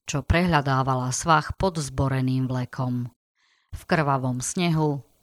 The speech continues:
prepichnutých ostrými konármi. Ten vlek už nikdy nikto neopravil. Na lyžiarskej zjazdovke vysadili dolnokubínčania les. A pôvodná chata, ktorá sa bielej smrti musela prizerať,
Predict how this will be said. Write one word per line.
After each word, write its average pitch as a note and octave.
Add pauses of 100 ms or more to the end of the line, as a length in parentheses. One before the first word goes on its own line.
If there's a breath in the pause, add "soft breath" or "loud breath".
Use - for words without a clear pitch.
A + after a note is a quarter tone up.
(140)
prepichnutých D3+
ostrými C3
konármi. B2+ (1800)
Ten F#3+
vlek F#3+
už E3
nikdy E3+
nikto D#3
neopravil. C3+ (400)
Na C#3+
lyžiarskej C#3
zjazdovke D3+
vysadili D#3
dolnokubínčania C3
les. B2+ (720 soft breath)
A F#3
pôvodná G3
chata, G3+
ktorá D3+
sa C#3+
bielej D#3
smrti D#3
musela D3
prizerať, D#3